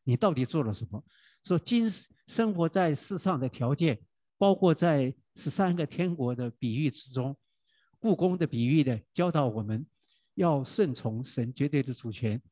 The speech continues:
在神的前，面前要有绝对的谦卑顺服。今天我们在天国要得的这个职分，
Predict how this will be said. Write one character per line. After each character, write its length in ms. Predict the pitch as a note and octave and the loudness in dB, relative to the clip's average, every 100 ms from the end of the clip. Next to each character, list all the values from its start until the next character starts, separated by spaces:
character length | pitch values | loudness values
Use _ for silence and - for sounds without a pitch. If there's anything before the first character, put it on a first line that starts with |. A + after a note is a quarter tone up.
| _ _ _ | _ _ _
在 240 | G#3+ G3 | 0 2
神 320 | D3 - B2+ D#3 | 2 0 -2 0
的 180 | D3 - _ _ _ - | -2 -4 _ _ _ -8
前， 260 | - C#3 | -2 0
面 260 | D#3+ G3+ D3 | 2 2 2
前 280 | - A#2 D#3+ | 0 -4 0
要 280 | E3+ C#3+ E3+ _ _ _ _ - | 0 0 -4 _ _ _ _ 0
有 200 | B2+ B2 | 2 2
绝 260 | - C#3+ | 2 2
对 220 | E3+ F#3 | 6 4
的 180 | A#2 A#2+ D3+ _ | 4 -2 -6 _
谦 280 | - E3 D3+ | -6 -4 -2
卑 160 | D#3 D3+ | 0 0
顺 240 | - C3 | 0 -2
服。 160 | - G2+ - - - _ _ _ | -2 -16 -18 -20 -20 _ _ _
今 180 | - B3+ | -4 -2
天 140 | C4 A#3 | 0 0
我 40 | |
们 140 | D#3+ | -2
在 100 | F3+ | -4
天 300 | G3 - A3+ | -4 -2 -2
国 160 | A3 F3 | 0 0
要 100 | F#3+ | 0
得 220 | - C3+ | -2 -2
的 180 | D#3 E3+ | 0 -2
这 120 | D#3+ F#3 | -2 -4
个 80 | |
职 280 | D3+ - C3 | -4 -4 -2
分， 280 | - E3+ G2 | 2 0 0